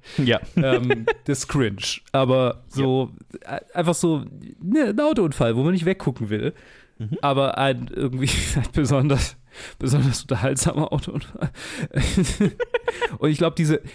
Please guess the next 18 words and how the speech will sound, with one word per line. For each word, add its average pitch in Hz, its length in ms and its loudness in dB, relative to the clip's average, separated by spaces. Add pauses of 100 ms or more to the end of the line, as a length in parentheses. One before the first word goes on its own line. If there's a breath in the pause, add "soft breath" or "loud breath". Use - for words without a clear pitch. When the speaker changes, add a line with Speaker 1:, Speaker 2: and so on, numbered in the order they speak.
(140 loud breath)
Speaker 2:
die, 156 120 0
die 151 160 -2
Art 160 200 2
und 143 120 0
Weise, 147 260 2
wie 165 80 2
ich - 80 -4
das - 180 0
jetzt 139 140 -2
unangenehm 135 640 0
finde, 147 300 0
das 127 200 -4
zu - 120 -6
sagen, 120 440 0
ist - 280 -8
genau 120 500 0
quasi 117 400 -2
die 117 140 -8